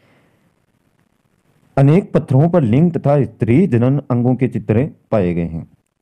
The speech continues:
स्त्री जो जननांग हैं, जिनसे एक नई संतति का निर्माण किया जाता है, वो अंग उजागर किए गए हैं चित-, चित्र के माध्यम से। सिंधु घाटी सभ्यता के लोग वृक्षों तथा पशुओं की पूजा किया करते थे।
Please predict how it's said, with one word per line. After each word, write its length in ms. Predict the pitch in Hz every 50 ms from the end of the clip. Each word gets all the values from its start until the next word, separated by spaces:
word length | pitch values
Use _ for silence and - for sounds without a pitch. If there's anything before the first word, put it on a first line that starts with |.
| _ _ - -
स्त्री 360 | 117 120 - 127 120 143 170
जो 120 | 139 120
जननांग 600 | 117 98 - 113 101 110 123 131 139 156 165 160 123
हैं, 360 | 101 90 87 80 76 - - _ _ _ _ _ _ _ _ _ _ _ _ - -
जिनसे 400 | 101 113 127 120 127 117 120 123
एक 100 | 123 113
नई 320 | 92 80 90 110 131 139
संतति 500 | 127 - 101 95 90 - - - 147 151
का 120 | 143 143
निर्माण 380 | 123 107 98 92 101 107 123 131
किया 140 | 117 113 104
जाता 200 | 92 90 - 87
है, 120 | 82 80
वो 380 | 80 80 92 113 143 165 170 - -
अंग 300 | 107 101 92 76 - - - _ _ _ _ _ _ _ _ _ _ _ _ _ _ _ _ _ _ _ _ _ _ _ _ _ _ _ _ _ _ _ -
उजागर 400 | 95 90 101 104 104 110 117 110
किए 200 | - 98 101 104
गए 100 | 110 110
हैं 200 | 110 104 110 107
चित-, 500 | 113 107 107 - _ _ _ _ _ -
चित्र 240 | 117 101 - 110 101
के 100 | 107 104
माध्यम 260 | 104 104 98 104 101
से। 160 | 104 104 - - _ _ _
सिंधु 400 | _ - - 113 110 110 131 160
घाटी 300 | 165 120 110 107 107 139
सभ्यता 400 | 139 143 123 117 143 143 - 143
के 140 | 143 143 139
लोग 440 | 117 95 101 113 131 139 120 104 90
वृक्षों 380 | 107 127 143 - - 147 147 143
तथा 240 | - - 127 131
पशुओं 400 | 131 131 113 104 - 117 117 143
की 120 | 147 156 156
पूजा 360 | 151 110 107 101 120 143 165
किया 220 | 156 - 113 101
करते 260 | 92 92 82 - 87 80
थे। 220 | - - 80 -